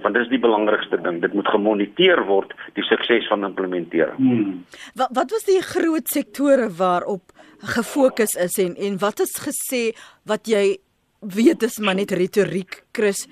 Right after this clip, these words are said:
Speaker 3: En wat het jy gehoop sou daar uitkom, benewens nou die feit dat jy sê daar's weer nie 'n daadwerklike wie, waar, wanneer, hoe, hoekom nie?
Speaker 1: Kyk, die groot sektore,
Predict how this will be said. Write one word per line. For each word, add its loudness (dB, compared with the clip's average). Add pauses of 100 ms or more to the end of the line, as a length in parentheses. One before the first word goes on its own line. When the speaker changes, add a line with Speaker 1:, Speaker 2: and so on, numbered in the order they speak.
(360)
Speaker 3:
En 2
wat 2
het -2
jy -2
gehoop 0 (360)
sou 0
daar 2
uitkom, 0
benewens 0
nou 0
die -2
feit 4
dat 0
jy 2
sê 2 (320)
daar's -4 (420)
weer 4
nie 0
'n -4
daadwerklike 0 (340)
wie, 0
waar, 4
wanneer, 0
hoe, 0
hoekom -2
nie? -8 (1200)
Speaker 1:
Kyk, -2 (640)
die 2
groot 2
sektore, 4